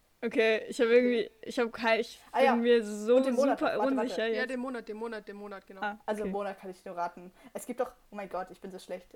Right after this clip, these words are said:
Speaker 2: aber es gibt ja, es gibt ja Fußballsaison, ne?
Speaker 3: Ja.
Speaker 2: Aber
Speaker 1: Oh, oh nein, das weiß ich.
Speaker 3: <laughs> Oh Mann.
Speaker 2: <laughs> Aber ich weiß nicht, wann die ist.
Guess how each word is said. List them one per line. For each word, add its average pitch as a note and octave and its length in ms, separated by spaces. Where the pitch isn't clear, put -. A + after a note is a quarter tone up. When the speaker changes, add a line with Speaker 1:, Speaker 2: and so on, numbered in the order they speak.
Speaker 2:
aber F3+ 140
es - 140
gibt A3+ 160
ja, F#3 300
es - 100
gibt G3 140
ja E3+ 80
Fußballsaison, E3 880
ne? G3 160
Speaker 3:
Ja. A3+ 160
Speaker 2:
Aber A#3 260
Speaker 1:
Oh, - 240
oh A3+ 120
nein, G#3+ 340
das G#3 120
weiß G#3 120
ich. - 100
Speaker 3:
<laughs> - 0
Oh C#4 300
Mann. - 380
Speaker 2:
<laughs> - 1080
Aber G#4 140
ich - 280
weiß - 220
nicht, C#4+ 200
wann A3 260
die B3 60
ist. - 380